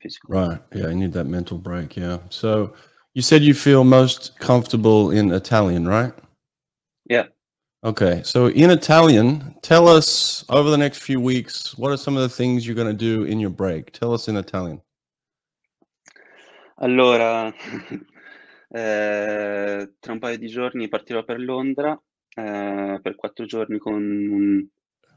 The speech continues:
Speaker 1: con un mio amico e poi niente, torno qua a casa, ehm, avrò un omen-, un,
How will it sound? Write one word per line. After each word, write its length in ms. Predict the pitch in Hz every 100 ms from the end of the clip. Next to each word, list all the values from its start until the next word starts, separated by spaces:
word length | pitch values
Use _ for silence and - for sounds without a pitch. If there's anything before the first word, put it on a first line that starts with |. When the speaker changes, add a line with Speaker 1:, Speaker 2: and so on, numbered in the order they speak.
| _
Speaker 1:
con 160 | 113
un 80 | 110
mio 100 | 110
amico 440 | 123 135 - 180 -
e 1000 | 113 101 101 101 101 101 101 101 101 98
poi 160 | 120 123
niente, 280 | 107 98 -
torno 260 | 98 98
qua 120 | 113
a 40 | 123
casa, 420 | 131 123 156 151 _ _ _ _ _ _ _ -
ehm, 1300 | 107 98 98 98 98 98 98 98 95 98 98 95 _ _ _
avrò 300 | 101 101 104
un 120 | 104
omen-, 360 | 104 107 107 98 -
un, 180 | 104